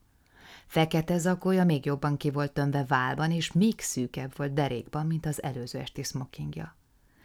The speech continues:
Csíkos szürke nadrágot viselt, bíborvörösbe hajló mellényt, és egy hullámos szatén nyakkendőt csodás aranyhímzéssel.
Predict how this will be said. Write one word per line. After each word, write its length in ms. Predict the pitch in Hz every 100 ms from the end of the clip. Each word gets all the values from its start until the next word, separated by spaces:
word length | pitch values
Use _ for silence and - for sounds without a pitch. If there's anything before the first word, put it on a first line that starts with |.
| - - -
Csíkos 440 | - 262 262 170 160
szürke 420 | - 160 - 131
nadrágot 560 | 131 127 127 123 135 -
viselt, 560 | 139 - 139 135 - -
bíborvörösbe 840 | 160 170 156 151 143 147 143 139
hajló 360 | 143 143 135 135
mellényt, 680 | 135 127 127 139 170 190 - - - - -
és 140 | 185 202
egy 140 | 190
hullámos 500 | 294 285 156 151 160
szatén 480 | - 175 156 135 127
nyakkendőt 880 | 131 135 - 135 135 135 139 - - _
csodás 420 | 143 123 117 113
aranyhímzéssel. 1200 | - 120 117 117 117 110 120 127 - - - -